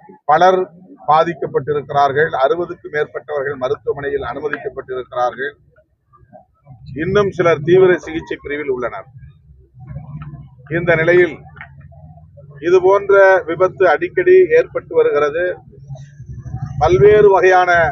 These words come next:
உடல்நல பாதிப்புகளுக்கு இந்த பகுதி வாழ் மக்கள் ஆளாகி வருகிறோம். ஏராளமானவர்களுக்கு குழந்தை பேறு இல்லாத நிலையும் ஏற்பட்டிருக்கிறது. பல் தொடர்பான நோய், எலும்பு தொடர்பான நோய்,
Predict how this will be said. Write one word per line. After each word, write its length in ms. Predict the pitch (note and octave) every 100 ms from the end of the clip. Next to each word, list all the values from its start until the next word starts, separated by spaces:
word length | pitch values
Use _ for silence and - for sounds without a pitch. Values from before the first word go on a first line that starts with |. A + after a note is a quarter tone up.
| C#3+
உடல்நல 420 | - F#3 F#3+ F3 F3
பாதிப்புகளுக்கு 840 | C3 D3 E3+ F3 F3+ D#3+ D#3+ C3 D#3+ D3+
இந்த 160 | C#3+ C#3
பகுதி 240 | D3+ D#3+
வாழ் 240 | E3+ E3 D3
மக்கள் 360 | C#3+ - D#3+ C#3+ - - - - - - C3+
ஆளாகி 380 | D#3+ E3 D#3+ D#3
வருகிறோம். 500 | D3 C#3 D3+ F3 D3+ - - - - - - - _ - _ D3+
ஏராளமானவர்களுக்கு 880 | E3+ F#3+ G3+ G3 G3 G3 F3+ F3+ - - -
குழந்தை 400 | D#3 G3 F#3+ F#3+
பேறு 300 | F#3 F3+ F3
இல்லாத 400 | D#3+ D#3+ E3 E3 D#3 D3 C#3+
நிலையும் 360 | D3+ E3 E3 D3
ஏற்பட்டிருக்கிறது. 920 | D#3 - - D#3 C#3+ C#3+ C#3 D3+ F3 - _ _ _ _ _ _ _ _ _ _ _
பல் 200 | D3 F#3+ G#3 A3 _
தொடர்பான 560 | D#3+ F3 F#3 F3+ E3+ D#3+
நோய், 300 | D3 D#3 F3 C3+ _ C#3+
எலும்பு 300 | E3+ G3 F#3+ -
தொடர்பான 480 | D#3+ E3 D#3 D3+ C#3+
நோய், 280 | C#3+ D#3+